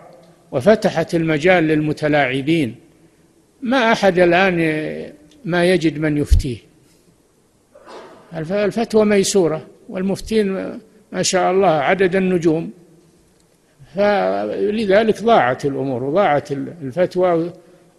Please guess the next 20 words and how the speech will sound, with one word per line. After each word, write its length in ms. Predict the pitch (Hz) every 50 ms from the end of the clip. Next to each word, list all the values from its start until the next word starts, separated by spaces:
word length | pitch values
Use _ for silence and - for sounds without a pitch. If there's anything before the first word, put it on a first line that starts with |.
| _ 320
ورخصت 600 | 247 175 190 214 226 - - 185 - 175 165 - 160
على 200 | 151 170 175 170
الناس، 440 | 165 175 170 151 120 - - - _ -
صارت 420 | - - 202 214 202 180 156 -
الفتوى 480 | 175 170 - 220 214 - 208 202 190 185
من 120 | 180 180
أرخص 340 | 185 185 165 - 170 156 -
شيء 260 | - - 160 151 139
على 180 | 127 135 135 127
الناس. 440 | 123 120 120 110 104 - - - _ _ _ _ _ _ _ _ _ _ _ _ _ _ _ _ _ _ _ _ _ _ _ _ _ _ -
فالواجب 760 | 151 156 151 156 151 147 160 160 185 196 190 180 156 165 151
ت-، 340 | - - 170 170 160 - - - - - _ _ - -
<clears throat> 320 | - - 160 147 - -
تق-، 240 | 165 - - - - - 165 -
ت-، 80 | 170
تعظيمها، 760 | 160 156 - - 160 147 147 151 185 190 170 147 131 143 147
شأن 300 | - - - 156 147 139
الفتوى، 540 | 143 135 120 123 143 139 - 139 131 123 151 - _ _ _ _ _ _ _ _ - -
الحذر 420 | - - 170 175 165 151 143 143
منها، 460 | 143 151 147 135 127 131 135 135 -